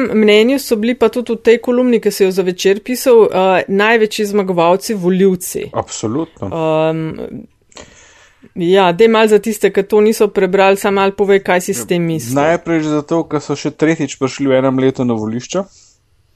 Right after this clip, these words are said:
Speaker 2: Drugič, pre-, predvsem zato, ker so bili faktor presenečenja po tem, ko na njih ni nihče več računal, ne,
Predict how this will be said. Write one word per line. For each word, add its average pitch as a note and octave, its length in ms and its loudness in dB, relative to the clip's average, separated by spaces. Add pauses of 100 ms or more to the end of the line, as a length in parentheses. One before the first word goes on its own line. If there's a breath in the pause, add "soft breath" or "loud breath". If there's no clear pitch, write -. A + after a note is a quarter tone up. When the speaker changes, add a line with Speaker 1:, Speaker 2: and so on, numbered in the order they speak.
(880)
Speaker 2:
Drugič, C#3+ 720 -4
pre-, A#2 180 -6
predvsem C#3+ 380 -4
zato, D3 500 2
ker B2+ 180 -8
so A#2 220 -6
bili B2 240 -6
faktor B2+ 420 -2
presenečenja C3 720 -4
po C3 200 -4
tem, C3+ 280 -2
ko B2 140 -4
na A#2+ 100 0
njih B2+ 220 -6
ni C3 100 -2
nihče A#2+ 280 -2
več A2 200 0
računal, F#2 440 -6
ne, G#2+ 160 -8